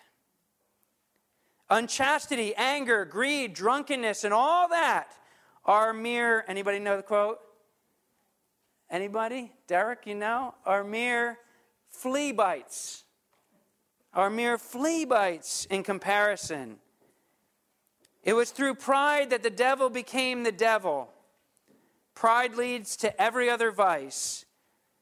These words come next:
It is the complete anti-God state of mind.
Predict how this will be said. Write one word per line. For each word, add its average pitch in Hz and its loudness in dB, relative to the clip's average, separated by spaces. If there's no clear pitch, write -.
It 165 0
is 175 -2
the 190 -2
complete 233 -4
anti-God 151 -2
state 151 -6
of 143 -8
mind. 135 -6